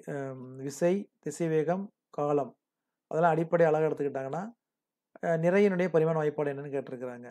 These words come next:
நம்ம வந்து என்ன அசியூம் பண்றோம்? அ, M நிறையினுடைய பரிமாண வாய்ப்பாடு F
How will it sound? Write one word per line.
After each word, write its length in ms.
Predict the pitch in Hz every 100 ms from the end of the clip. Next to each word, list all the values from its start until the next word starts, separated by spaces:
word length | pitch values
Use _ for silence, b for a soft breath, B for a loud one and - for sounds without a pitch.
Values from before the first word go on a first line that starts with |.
| -
நம்ம 180 | 160 170
வந்து 120 | 170 180
என்ன 160 | 180 170
அசியூம் 220 | 180 175
பண்றோம்? 320 | 170 170 170 170 _ _ _ _ _ -
அ, 60 | 165 151 156 175
M 60 | 196 170 -
நிறையினுடைய 300 | 156 170 180 165
பரிமாண 180 | 165 170
வாய்ப்பாடு 420 | 160 156 156 156 220 - _ _ -
F 40 | 165